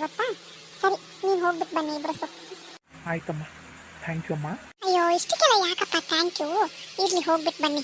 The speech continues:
Speaker 1: ಆಯ್ತಾ? ಭಾಸ್ಕರ್ ಅಮ್ಮ ಪಾರ್ಟಿ ಕಳ್ಸೋಕ್ ಒಪ್ಕೊಂಡ್ರುನು ಆದ್ರೆ ಪ್ರೀತಿಗೆ ತುಂಬಾ ಕೋಪ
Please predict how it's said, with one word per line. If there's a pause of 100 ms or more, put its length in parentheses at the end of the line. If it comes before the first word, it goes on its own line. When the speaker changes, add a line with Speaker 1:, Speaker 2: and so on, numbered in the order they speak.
Speaker 1:
ಆಯ್ತಾ? (560)
ಭಾಸ್ಕರ್
ಅಮ್ಮ (260)
ಪಾರ್ಟಿ (120)
ಕಳ್ಸೋಕ್
ಒಪ್ಕೊಂಡ್ರುನು (600)
ಆದ್ರೆ
ಪ್ರೀತಿಗೆ
ತುಂಬಾ
ಕೋಪ